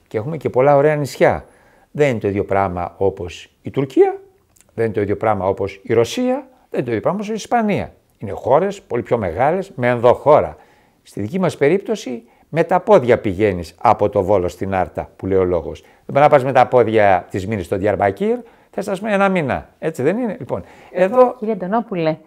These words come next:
Speaker 2: τώρα
Speaker 1: Ναι.
Speaker 2: που αναφερθήκατε στις μεγάλες δυνάμεις και στη Βρετανία, να αναφερθούμε σε τι αποσκοπούσε η Βρετανική διπλωματία
Speaker 1: Έτσι,
Speaker 2: όταν
Speaker 1: ναι,
Speaker 2: επέτρεψε
Speaker 1: έτσι.
Speaker 2: την επιχορήγηση δανείων στην ελληνική
Speaker 1: Έτσι.
Speaker 2: επαναστατική κυβέρνηση;
Speaker 1: Ε,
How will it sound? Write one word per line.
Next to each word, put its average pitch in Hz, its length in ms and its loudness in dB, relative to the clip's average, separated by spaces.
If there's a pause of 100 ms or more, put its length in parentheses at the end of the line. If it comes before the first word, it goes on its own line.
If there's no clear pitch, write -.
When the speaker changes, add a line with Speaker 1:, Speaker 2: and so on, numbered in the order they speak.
(160)
Speaker 2:
τώρα 214 160 -4
Speaker 1:
Ναι. 214 60 -2
Speaker 2:
που 214 60 -2
αναφερθήκατε 185 640 -6
στις - 120 -20
μεγάλες 170 400 -4
δυνάμεις 175 400 -4
και - 100 -16
στη 175 140 -12
Βρετανία, 165 600 -6 (640)
να 220 120 -6
αναφερθούμε 180 920 -6
σε 170 300 -8 (100)
τι 214 160 -8
αποσκοπούσε 160 1000 -12 (420)
η 170 420 -10
Βρετανική 165 560 -8
διπλωματία 165 800 -4
Speaker 1:
Έτσι, - 220 -6
Speaker 2:
όταν 185 220 -6
Speaker 1:
ναι, 175 80 -4
Speaker 2:
επέτρεψε 170 640 -8
Speaker 1:
έτσι. 160 180 -12
Speaker 2:
την 175 120 -8
επιχορήγηση 170 1160 -10
δανείων 170 720 -6 (480)
στην 175 240 -8
ελληνική 165 380 -4
Speaker 1:
Έτσι. 196 100 -2
Speaker 2:
επαναστατική 170 600 -6
κυβέρνηση; 165 840 -4 (120)
Speaker 1:
Ε, - 120 -18